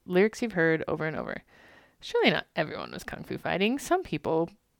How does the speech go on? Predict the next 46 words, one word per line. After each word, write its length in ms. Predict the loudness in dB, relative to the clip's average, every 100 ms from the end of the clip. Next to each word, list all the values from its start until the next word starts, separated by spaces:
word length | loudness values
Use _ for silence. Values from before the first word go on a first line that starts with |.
| _ _ 2
probably 280 | 8 10 10
even 140 | 10
a 60 | 10
lot 160 | 8 6
of 60 |
people, 300 | 0 -4 0
were." 540 | 6 8 8 8 4 4 _ _ _ _ _
But 140 | 6 6
others 380 | 4 4 2 2
weren't. 420 | 2 0 -4 -18 -20 -20 -20 -20 _
Some 240 | 2 2
people 240 | 4 2 4
were 120 | 2
plugging 380 | 0 -2 0 0
their 140 | 0
ears, 320 | 2 2 0
other 160 | -2 -2
people 280 | -2 -4 0
were 80 | 0
doing 260 | 2 2
yoga 240 | 2 4 2
or 120 | 2
sleeping. 480 | -2 -2 -2 -4 -6 -16 -20 -20
Still 240 | -12 0 4
others 240 | 6 4 4
were 80 |
back 200 | 4 4
in 60 | 4
the 80 | 0
kitchen 260 | -2 -2
making 260 | -4 -4 -4
cookies, 360 | -4 -4 -4 -4
completely 480 | -4 0 0 2
oblivious 400 | 0 2 2 2
to 100 | 0
the 80 | -2
whole 220 | 0 0
dance 320 | 0 -2 -4 -2
fight 220 | -2 -2
party 240 | -4 -4
thing 180 | -6 -6
going 220 | -6 -6
on 120 | -6
in 80 | -6
the 60 | -6
streets. 460 | -2 -2 -4 -16